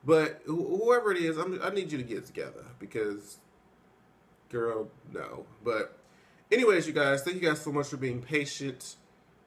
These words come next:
Uh, I probably will wanna talk about what it is that happened and what's going on in another episode of Dear Diary because of, you know, I'll just have to talk about it then.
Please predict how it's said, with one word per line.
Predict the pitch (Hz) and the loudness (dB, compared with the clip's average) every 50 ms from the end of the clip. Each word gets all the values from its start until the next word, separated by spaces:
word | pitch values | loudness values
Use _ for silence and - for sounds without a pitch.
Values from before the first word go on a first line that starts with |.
| _ - | _ 2
Uh, | 127 131 123 123 120 120 117 110 104 104 104 104 104 101 - - - _ _ _ _ _ _ _ _ _ _ _ - | 4 4 4 4 2 2 0 0 0 -2 -2 -4 -8 -12 -14 -20 -20 _ _ _ _ _ _ _ _ _ _ _ 2
I | 135 147 | 2 2
probably | 147 - 220 233 247 240 220 185 185 175 156 | 2 2 0 0 0 0 0 2 4 4 4
will | 143 131 147 156 156 151 147 151 156 - - - - - - _ _ _ _ _ _ _ _ _ _ _ _ _ - | 4 2 2 4 4 4 2 0 -4 -6 -12 -20 -20 -20 -20 _ _ _ _ _ _ _ _ _ _ _ _ _ -2
wanna | 135 147 143 139 | 0 2 2 2
talk | 135 135 160 147 147 147 147 | 2 4 4 4 4 2 0
about | 135 143 139 131 127 120 107 107 | 2 4 4 4 4 2 0 0
what | 120 135 135 | 0 0 0
it | 135 135 | 0 0
is | 135 139 139 135 127 | -2 -2 -2 -2 -4
that | - - - | -6 -8 -6
happened | 135 143 135 135 135 - 131 131 131 131 113 | -2 0 0 0 0 -2 -6 -6 -6 -6 -6
and | 110 113 | -8 -6
what's | 120 131 127 - - | -6 -8 -8 -8 -10
going | - 123 127 123 127 120 | -8 -4 -2 -2 -2 -2
on | 120 120 120 117 117 113 - | -2 -2 -2 -2 -4 -4 -4
in | 117 | -6
another | 117 113 117 120 123 123 120 117 - | -6 -4 -2 0 0 0 0 0 -2
episode | - 123 - 127 - - 123 120 117 113 | -6 -12 -12 -8 -4 0 0 2 0 0
of | 107 | -4
Dear | 107 120 117 117 | -4 -4 -4 -4
Diary | 110 113 113 113 117 117 117 113 113 | -2 -2 0 2 2 0 0 -2 -6
because | 107 110 107 - 120 113 110 110 107 104 107 104 - - _ _ _ _ _ _ _ _ _ _ _ _ _ _ _ - | -10 -12 -8 -4 -4 -2 -2 -2 -2 -4 -6 -8 -14 -20 _ _ _ _ _ _ _ _ _ _ _ _ _ _ _ -2
of, | 120 120 117 113 113 110 107 107 107 104 104 - - - - - - - _ - | 0 2 2 2 2 0 -2 -2 -4 -6 -12 -18 -20 -20 -20 -20 -20 -20 _ -10
you | 120 123 | -6 -2
know, | 127 120 113 113 110 110 107 98 - - - - - - _ _ _ _ _ _ _ _ _ _ _ _ _ _ _ _ _ - - - _ _ _ _ _ _ _ _ _ _ _ _ _ _ _ _ _ _ _ _ _ _ - | 0 0 0 0 -2 -2 -4 -6 -8 -12 -20 -20 -20 -20 _ _ _ _ _ _ _ _ _ _ _ _ _ _ _ _ _ -14 -14 -14 _ _ _ _ _ _ _ _ _ _ _ _ _ _ _ _ _ _ _ _ _ _ 0
I'll | 147 156 160 | 2 4 4
just | 143 123 120 | 2 0 -4
have | 120 104 98 | -6 -8 -8
to | - | -8
talk | - - - - | -10 -10 -10 -10
about | - - - | -10 -10 -10
it | - - | -10 -10
then. | - - - - - | -12 -14 -14 -14 -16